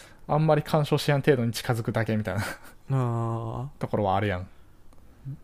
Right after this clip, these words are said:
Speaker 2: ちっちゃいボートで海賊行為するような感じかな。
Speaker 1: え、そうそうそう。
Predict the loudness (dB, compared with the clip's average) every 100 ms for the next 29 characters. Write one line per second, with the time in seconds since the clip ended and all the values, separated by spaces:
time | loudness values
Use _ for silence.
0 | -20 -10 -6 4 4 6 6 4 0 0
1 | -4 -10 -20 -20 -20 -20 -20 -20 -20 -8
2 | 2 2 2 -4 -2 6 6 4 -2 -2
3 | -2 -2 -2 -4 -4 -4 -4 -4 -4 -6
4 | -6 0 2 2 0 0 0 -4